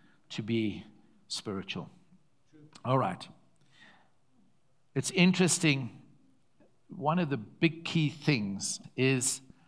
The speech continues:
Speaker 1: when it comes to sanctification, when it comes to growth in our Christian lives, one of the key, key, key things for character change is to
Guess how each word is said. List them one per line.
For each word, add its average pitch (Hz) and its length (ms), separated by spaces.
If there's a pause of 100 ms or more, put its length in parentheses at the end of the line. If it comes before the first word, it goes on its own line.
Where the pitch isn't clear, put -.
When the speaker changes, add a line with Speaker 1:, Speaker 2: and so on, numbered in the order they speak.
(520)
Speaker 1:
when 143 180
it 170 180
comes 131 760 (640)
to 131 120
sanctification, 127 960
when 110 140
it 117 140
comes 147 260
to - 80
growth 123 480
in 117 140
our 101 160
Christian - 440
lives, 101 300
one 156 140
of 156 80
the 135 100 (140)
key, 175 340
key, 151 340
key 147 300
things 92 360
for - 120
character 120 560
change - 540 (580)
is - 120
to - 100